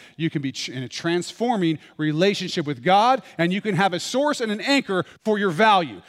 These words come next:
When you self-talk, you can know what you're talking about and mean it, not just speak mantras to try to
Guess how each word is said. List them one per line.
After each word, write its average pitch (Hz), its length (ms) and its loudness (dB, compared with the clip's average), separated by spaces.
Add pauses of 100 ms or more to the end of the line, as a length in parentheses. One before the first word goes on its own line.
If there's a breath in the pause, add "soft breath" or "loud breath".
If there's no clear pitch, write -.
When 196 180 2
you 277 140 6
self-talk, 262 760 4 (140 loud breath)
you 247 160 4
can 247 220 2
know 285 180 8
what 269 220 2
you're 233 100 -4
talking 220 380 2
about 190 240 4 (160 loud breath)
and 196 200 2
mean 247 200 4
it, 170 120 0 (120 loud breath)
not 240 260 4
just 240 240 -4
speak 233 260 -2
mantras 208 600 4
to 180 80 -6
try 214 200 2
to 196 120 4